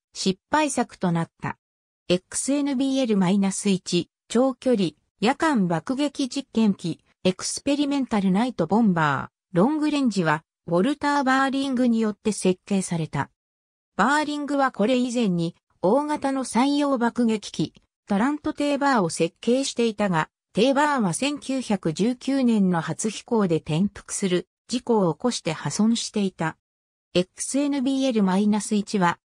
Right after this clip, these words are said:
テーバー同様六発機であったが、エンジン配置は、テーバーのものから、改めて、胴体と同じラインに並べるよう変更された。十個の車輪のうち二個は転覆防止のため前方に、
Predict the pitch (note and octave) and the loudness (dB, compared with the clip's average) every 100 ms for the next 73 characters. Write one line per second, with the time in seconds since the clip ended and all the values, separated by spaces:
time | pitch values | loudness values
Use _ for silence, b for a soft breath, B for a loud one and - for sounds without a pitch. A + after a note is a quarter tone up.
0 | _ - C#4 D4 D4 C#4 D4 B3+ A3+ F3+ | _ 0 0 2 0 2 2 2 4 4
1 | F3+ F#3 F#3+ F#3+ - A#3+ A#3 G#3+ - F3+ | 2 0 -2 -4 -4 -2 0 0 -2 -2
2 | D#3+ E3 b b F3+ A#3 C4+ C#4 B3+ B3+ | 0 -2 b b -2 0 0 -2 0 0
3 | A#3 - E3+ E3 b b - A#3+ C#4+ C#4+ | 0 -2 -2 -2 b b -2 0 2 2
4 | C4 G3+ F3 F#3 G3 F3 D3+ D#3+ _ _ | 2 2 2 2 0 0 -2 -4 _ _
5 | D3+ G3+ - C#4+ B3 - F3+ - _ D#3 | 0 0 0 -2 0 0 0 -4 _ 0
6 | A#3 D4 B3 G#3+ F3+ D3+ D#3+ E3+ A#3+ B3+ | 2 2 0 -2 0 0 0 0 0 0
7 | C4 B3 F#3 D#3 D3 F3 B3 B3+ A#3+ B3 | 0 2 2 0 0 0 0 0 0 2
8 | F#3+ D#3+ G3 A#3 A#3 A3 - E3+ D#3+ D3 | 0 2 0 2 0 0 0 -2 -2 -6
9 | - _ _ _ _ - C4 - - C#4 | -6 _ _ _ _ -2 -2 -2 -4 0
10 | A3 F#3+ F3+ C4 C4 C4 B3+ - C4 A#3+ | 0 0 -2 0 -2 -2 -2 -2 -4 -4
11 | - A3 D#3+ E3+ A#3+ C#4 - - C#4 C#4 | 0 0 0 0 0 -2 -8 -4 0 0
12 | B3 G3 F3+ F#3 F#3+ F3+ E3 F#3+ G#3 G#3 | 2 0 2 2 2 2 0 0 0 2
13 | F#3 G3 - | 2 -2 -8